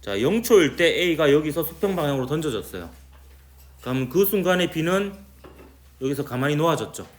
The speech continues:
그리고 이 초일 때 A, B가 여기서 만나게 되었습니다. 지금 이러한 상황입니다. 영 초에서 이 초까지 A가 수평 방향으로 이동한 거리는 이십 미터이다.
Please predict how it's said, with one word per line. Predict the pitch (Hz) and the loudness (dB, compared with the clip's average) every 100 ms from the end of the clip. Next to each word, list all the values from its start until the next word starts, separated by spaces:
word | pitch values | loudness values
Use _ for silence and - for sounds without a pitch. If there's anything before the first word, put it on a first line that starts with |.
| _ _ - - - - - - - - - | _ _ -20 -20 -20 -20 -20 -20 -20 -20 -14
그리고 | 123 135 139 151 | -4 -2 0 -2
이 | 117 | -2
초일 | - 202 220 | 2 4 4
때 | 220 139 165 185 | 2 2 2 0
A, | 113 123 | -2 -4
B가 | 123 131 135 | -4 -2 0
여기서 | 123 117 131 180 - - - _ _ _ _ | 0 -4 -6 -8 -10 -20 -20 _ _ _ _
만나게 | - 135 143 110 - - - - - - | -10 -6 -6 -6 -10 -16 -20 -20 -20 -20
되었습니다. | - 92 90 85 82 78 82 120 127 | -16 -16 -16 -18 -18 -16 -12 -10 -10
지금 | - 95 | -12 -14
이러한 | 104 131 135 104 | -10 -6 -6 -8
상황입니다. | - 90 90 92 92 85 85 120 147 - - - - - - - - - - - - - - - - - - - - - - - - - - - - - - - - - - | -12 -18 -16 -14 -14 -16 -14 -14 -14 -18 -20 -20 -20 -20 -20 -20 -20 -20 -20 -20 -20 -20 -20 -20 -20 -20 -20 -20 -20 -20 -20 -20 -20 -20 -20 -20 -20 -20 -20 -20 -20 -12 2
영 | 170 247 | 2 4
초에서 | 247 220 190 214 | 6 8 8 4
이 | 143 | 0
초까지 | 127 175 196 190 131 127 120 98 | -2 -2 0 0 2 2 2 0
A가 | 147 185 170 170 | -2 -2 0 -2
수평 | - - 233 220 | -2 -2 0 2
방향으로 | 185 156 151 156 | 0 0 0 -2
이동한 | 170 156 151 143 | -2 -4 -2 -2
거리는 | 120 117 131 147 | -2 -2 -2 -4
이십 | 110 120 135 | -6 -6 -6
미터이다. | 113 - 90 85 80 | -6 -10 -14 -14 -16